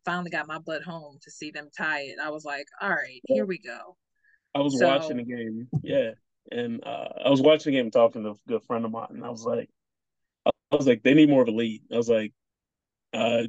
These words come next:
Speaker 2: San, I, I was like, "San Fran is a sneaky team. They're gonna come back."
Speaker 1: Mm-hmm.
Speaker 2: And I said
Speaker 1: And
Speaker 2: that
Speaker 1: they
Speaker 2: to him,
Speaker 1: did.
Speaker 2: and they did.
Speaker 1: And they
Speaker 2: So
Speaker 1: did. It looks like that Lamar and them,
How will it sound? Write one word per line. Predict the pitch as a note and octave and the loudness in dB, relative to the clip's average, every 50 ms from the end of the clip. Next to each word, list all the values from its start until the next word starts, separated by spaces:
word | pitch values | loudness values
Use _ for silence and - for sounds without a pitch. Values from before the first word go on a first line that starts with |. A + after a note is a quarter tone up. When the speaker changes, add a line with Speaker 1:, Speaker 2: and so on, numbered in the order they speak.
| - - - - | -8 -12 -10 -8
Speaker 2:
San, | B2+ B2 - - C3 B2 B2+ A#2 B2 | -6 -6 -4 0 2 2 4 4 4
I, | B2 A#2+ A#2 A2+ - - A#2 | 4 4 4 4 2 0 0
I | |
was | B2 A#2 | 0 2
like, | A#2+ A#2 A2+ G#2+ | 0 0 -2 -2
"San | - C3+ B2+ B2 | -2 -4 -4 -2
Fran | - - C3+ C3+ C3 A#2 | -2 -2 -2 -2 -2 -2
is | A#2 | -4
a | B2 | -8
sneaky | - - C3+ A#2+ - A#2+ | -8 -6 -6 -6 -6 -8
team. | B2 - F3+ F3 D3+ | -6 -6 -4 -2 -2
They're | B2 A#2+ | 0 0
gonna | A#2 A2+ A#2 | -2 -2 -2
come | - C#3+ C3+ | -2 0 2
back." | D3 E3 F3+ - - _ _ _ _ _ _ _ _ _ G3+ | 2 0 0 -2 -6 _ _ _ _ _ _ _ _ _ -2
Speaker 1:
Mm-hmm. | G3+ G3+ G3 G3 G3+ G3 G3+ A#3 A#3 - _ _ _ _ _ _ - | 0 0 2 2 2 0 0 -2 -4 -8 _ _ _ _ _ _ -8
Speaker 2:
And | - A#2+ | -2 -2
I | B2+ | -2
said | B2 - D#3+ E3+ - | 0 0 0 0 0
Speaker 1:
And | D#3+ E3+ - | 0 0 0
Speaker 2:
that | |
Speaker 1:
they | F#3 F#3 | 0 0
Speaker 2:
to | F#3 | 0
him, | A3+ | 0
Speaker 1:
did. | C4 A3+ F3 E3 - - _ _ _ _ _ _ - | 2 0 0 -4 -6 -16 _ _ _ _ _ _ -20
Speaker 2:
and | B2+ A2+ A2+ | -16 -12 -12
they | B2 A#2+ | -12 -10
did. | A#2 - - - _ _ _ _ _ _ _ _ | -10 -12 -14 -16 _ _ _ _ _ _ _ _
Speaker 1:
And | F3 F#3+ G#3+ | -4 -2 0
they | G#3+ G#3 | 0 0
Speaker 2:
So | G3 | 0
Speaker 1:
did. | G3+ G3 F#3 F3+ | 0 0 0 0
It | D#3+ E3+ F3+ | -2 -4 -4
looks | G#3 B3 - - | -4 -4 -2 0
like | D#4 C#4+ D4 - | 0 -2 0 0
that | A3+ G#3+ F#3 | -4 -4 -4
Lamar | G3 F#3+ F#3+ F#3 F#3 F#3+ F#3 F#3+ | -4 -6 -6 -4 -4 -2 -2 -2
and | F#3 F#3 F3+ F3 | -2 -4 -6 -6
them, | F3 F3 E3+ E3+ E3+ E3 | -6 -6 -6 -8 -10 -12